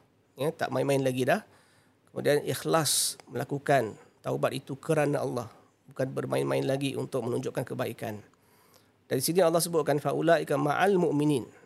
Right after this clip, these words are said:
Para ulama tafsir mengatakan Allah tidak menyebut faulaika humul mu'minin ataupun faulaika humul mu'minun, tidak, tapi faulaika ma'al mu'minin. Mereka itu akan bersama orang beriman. Ha, kenapa? Mengikut sebagian ahli tafsir,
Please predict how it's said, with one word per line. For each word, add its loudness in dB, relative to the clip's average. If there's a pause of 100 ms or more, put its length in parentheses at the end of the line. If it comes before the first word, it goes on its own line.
Para -4
ulama -2
tafsir -2
mengatakan 0
Allah -2
tidak -4
menyebut 2 (160)
faulaika 0
humul 4
mu'minin 0 (1120)
ataupun 0
faulaika 2
humul 2
mu'minun, 4
tidak, -4
tapi -4
faulaika -2
ma'al 2
mu'minin. 0 (480)
Mereka 0
itu -2
akan -2
bersama 2
orang 2
beriman. -2 (320)
Ha, -8
kenapa? -2 (880)
Mengikut -2
sebagian 4
ahli 0
tafsir, 4